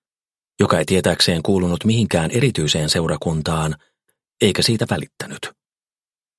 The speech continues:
Tämä yllättävä pari oli lähtenyt neiti Whartonin asunnosta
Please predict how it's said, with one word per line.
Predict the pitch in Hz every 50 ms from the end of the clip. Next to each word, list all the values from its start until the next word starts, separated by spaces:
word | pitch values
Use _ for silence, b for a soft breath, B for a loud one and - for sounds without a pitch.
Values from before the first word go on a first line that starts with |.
| _ _ _ _ _ _ _ _ _ _ _ -
Tämä | 127 131 143 123
yllättävä | 123 180 196 170 123 - - 92 85 82 -
pari | - 117 117 104 87
oli | 82 80 80 87
lähtenyt | 92 85 - - 90 82 78 -
neiti | 98 95 90 - 90 87 82 73 69 101
Whartonin | 104 120 120 - - 87 80 78 73 -
asunnosta | - - 113 90 76 76 73 - - - 87 76